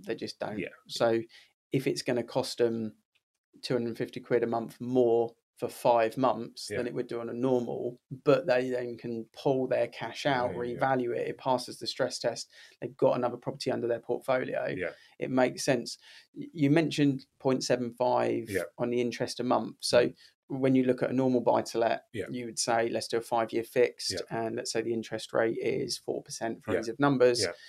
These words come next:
Speaker 1: You can work out what it's gonna cost you monthly and,
Speaker 2: Yeah.
Speaker 1: and the interest that you're gonna pay annually.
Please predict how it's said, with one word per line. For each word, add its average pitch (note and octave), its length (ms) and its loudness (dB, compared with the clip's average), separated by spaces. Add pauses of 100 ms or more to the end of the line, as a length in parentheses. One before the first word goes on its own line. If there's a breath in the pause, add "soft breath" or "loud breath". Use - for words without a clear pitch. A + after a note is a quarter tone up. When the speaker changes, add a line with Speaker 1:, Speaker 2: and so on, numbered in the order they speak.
(280 loud breath)
Speaker 1:
You C#3+ 140 4
can D3 160 4
work C3+ 260 8
out A#2+ 100 4
what C3 120 -2
it's - 100 -8
gonna A#2+ 140 -4
cost - 300 -8
you A#2+ 60 -8
monthly A#2 540 0
and, A2+ 140 0
Speaker 2:
Yeah. A#2 80 -6
Speaker 1:
and A#2 340 -6
the B2 380 -8
interest A#2+ 440 -8
that - 100 -10
you're A2+ 100 -6
gonna A2+ 100 -6
pay A#2 180 -6
annually. A#2 640 -4